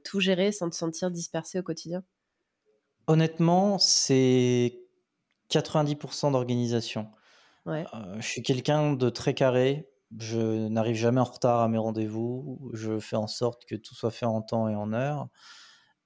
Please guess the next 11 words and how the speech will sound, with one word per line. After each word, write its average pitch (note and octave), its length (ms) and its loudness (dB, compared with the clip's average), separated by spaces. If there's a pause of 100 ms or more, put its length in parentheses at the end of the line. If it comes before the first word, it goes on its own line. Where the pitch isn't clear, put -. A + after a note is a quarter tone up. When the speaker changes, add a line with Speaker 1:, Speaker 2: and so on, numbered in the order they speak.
Speaker 2:
Et A2 800 0 (160)
quant C#3+ 160 2
à C#3 140 2
cette - 220 0
organisation, B2 920 0 (180)
plus D3+ 300 2
un C3+ 140 2
côté, C#3 580 4 (500)
euh, G#2+ 280 -6 (300)
j'automatise, C3+ 880 2 (640)
euh, G#2+ 220 -8